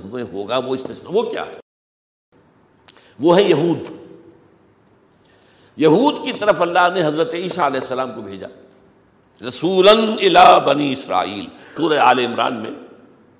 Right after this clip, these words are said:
کھلم کھلا موجود۔ وَإِذْ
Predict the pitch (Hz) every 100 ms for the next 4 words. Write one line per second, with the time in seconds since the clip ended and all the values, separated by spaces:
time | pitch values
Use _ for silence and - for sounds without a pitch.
0 | _ - 233 165 127 117 87 - - -
1 | - _ _ _ _ _ _ _ _ _
2 | _ _ - _ _ _ _ _ _ -
3 | 127 147